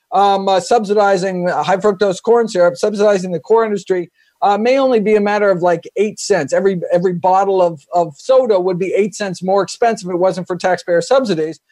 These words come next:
Now, of course, the soda industry fights tooth and nail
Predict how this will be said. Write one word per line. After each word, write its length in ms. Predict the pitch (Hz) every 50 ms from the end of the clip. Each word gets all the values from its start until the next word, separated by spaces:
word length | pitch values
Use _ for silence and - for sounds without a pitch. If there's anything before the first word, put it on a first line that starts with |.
| _ _ _ _ -
Now, 120 | 202 202
of 100 | 190 175
course, 300 | - 226 233 233 202 -
the 160 | - 175 160
soda 280 | - - 233 247 254 233
industry 280 | 220 208 175 - 190 170
fights 360 | - - 240 240 202 - -
tooth 380 | - - - 294 311 277 -
and 220 | 233 202 170 160 160
nail 480 | 180 254 330 339 277 165 143 143 -